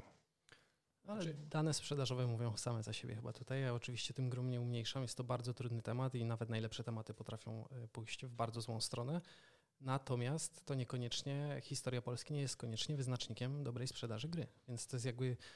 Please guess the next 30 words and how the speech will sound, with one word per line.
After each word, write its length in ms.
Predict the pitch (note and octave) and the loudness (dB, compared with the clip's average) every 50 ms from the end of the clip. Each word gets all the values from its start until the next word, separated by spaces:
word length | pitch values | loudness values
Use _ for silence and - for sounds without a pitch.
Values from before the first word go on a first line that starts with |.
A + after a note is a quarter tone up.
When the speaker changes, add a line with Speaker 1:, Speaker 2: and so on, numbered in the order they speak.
| - - - - - | -18 -20 -14 -2 2
Speaker 1:
dodatkowy 400 | C3+ B2+ A#2+ - - B2+ C3 A#2 | 4 4 4 4 4 4 6 6
aspekt 420 | A#2+ - - - A#2+ - - - | 6 4 2 0 -4 -6 -6 -4
w 80 | - C3+ | 0 0
jej 100 | B2 A#2 | 0 2
produkcji, 520 | - B2+ A#2+ A#2+ A2 - - - F#3+ G3 | 0 -2 -2 -2 -4 -2 0 2 4 4
ale 140 | D3 C3+ C#3 | 6 6 4
niekoniecznie 500 | C#3 B2 - B2+ B2+ B2+ - - D3 C3 | 4 2 2 0 2 2 2 2 2 2
rzecz, 200 | - C3 - - | 2 2 0 -2
która 320 | - - C#3+ C3+ C3+ C3+ | -2 0 2 2 4 2
przyczyni 360 | - - - - C3+ B2+ B2+ | 0 -2 -2 0 0 2 2
się 120 | - - B2 | 0 0 0
do 80 | B2 | 0
jej 100 | A#2+ A#2 | 0 0
sukcesu. 440 | A2 - B2 - - G#2 A2 - - - _ _ _ _ _ _ | -2 -2 -6 -6 -6 -8 -8 -8 -12 -16 _ _ _ _ _ _
Speaker 2:
Ale 160 | - C3 C3 B2 | -6 -6 -6 -4
też 180 | - A#2+ - | -4 -4 0
nie 60 | B2+ | 0
jest 140 | A#2+ A#2 - | 0 0 -2
powiedziane, 560 | - - A2+ A2+ A2+ G#2+ A#2 A2+ A2 A2 G#2+ | -6 -10 -8 -6 -2 0 0 2 2 2 2
że 200 | G#2 G2+ - A2 | 0 0 -2 -4
to, 380 | G#2 - - A2 A2+ A#2 A#2 - - | -6 -4 -6 -4 -4 -4 -6 -6 -4
że 120 | A#2+ A2 | -4 -2
te 100 | - B2+ | 0 -2
gry 140 | A#2 A#2+ B2+ | 0 0 0
się 160 | - - - A2+ | 0 0 0 -2
sprzedały 500 | - - - B2 A#2+ A#2 A#2 A#2 A2+ A2 - - - - - | -4 -4 -6 -4 -4 -4 -2 -2 -4 -6 -8 -12 -14 -12 -10
słabo 440 | - - - C3+ C3 B2 A#2 G#2 G2+ | -10 -2 2 4 4 4 4 0 0
według 260 | G#2 G#2 A2 G#2+ - | -2 -2 -4 -6 -6
tych 160 | - A#2+ A2 | -6 -4 0
danych, 500 | A2 A2+ A2 A2 A2+ B2 F3 G3 - - | 2 2 4 4 4 4 2 0 -2 -8